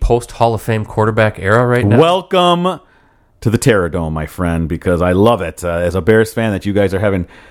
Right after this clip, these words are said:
Speaker 2: quarterback problems and issues. Welcome to the rest of the league, my friend.
Speaker 1: Which is so odd because Love started out like gangbusters. Uh, what, six T Ds and no picks in the first two weeks? Uh,
Speaker 2: You got game tape on him. And this is what I'm telling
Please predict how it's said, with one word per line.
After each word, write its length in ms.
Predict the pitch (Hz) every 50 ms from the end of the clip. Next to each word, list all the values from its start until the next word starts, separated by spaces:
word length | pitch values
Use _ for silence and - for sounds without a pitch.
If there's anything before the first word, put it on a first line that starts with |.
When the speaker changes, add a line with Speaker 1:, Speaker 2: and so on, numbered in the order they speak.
| - _ - _
Speaker 2:
quarterback 540 | - - 139 139 135 131 127 131 127 120 -
problems 520 | - 131 131 131 135 131 139 139 135 117 104
and 120 | 104 110 -
issues. 540 | 139 135 127 - - 135 139 135 107 - -
Welcome 460 | 98 107 131 151 165 160 - 170 160 -
to 80 | 160
the 100 | 143 147
rest 260 | 131 139 143 139 -
of 80 | 131 123
the 80 | 127 123
league, 340 | 123 131 127 123 120 95
my 160 | 95 98 90 82
friend. 400 | - - 98 95 90 85 87 87
Speaker 1:
Which 140 | - 90 -
is 80 | - -
so 120 | - 131
odd 300 | 113 92 98 117 147 151
because 500 | 123 104 - - 107 101 95 90 85 -
Love 260 | 90 95 107 127 135
started 320 | - - - 107 104 101 95
out 160 | 98 123 - 107
like 180 | 90 85 80
gangbusters. 720 | - 87 107 156 151 98 82 73 - - 87 78 80 80 85
Uh, 60 | 85
what, 140 | 85 85 -
six 280 | - - 117 - -
T 180 | - - 120 113
Ds 220 | 110 113 131 120
and 100 | 104 92
no 100 | 95 104
picks 300 | 104 - - 120 117 -
in 60 | - 92
the 60 | 80
first 240 | - 110 107 104 -
two 160 | - 110 98
weeks? 360 | 90 98 110 139 135 - -
Uh, 60 | 101 92
Speaker 2:
You 120 | 147 151
got 340 | 165 165 165 170 - - -
game 300 | - 165 185 202 220 233
tape 340 | - - 220 196 196 - -
on 240 | 180 165 156 139 135
him. 440 | 127 139 123 113 104 90 82 80 - - - - -
And 80 | 127 127
this 200 | 147 160 - 190
is 100 | 156 135
what 140 | 147 151 151
I'm 140 | 143 135 -
telling 420 | - 156 151 151 139 123 120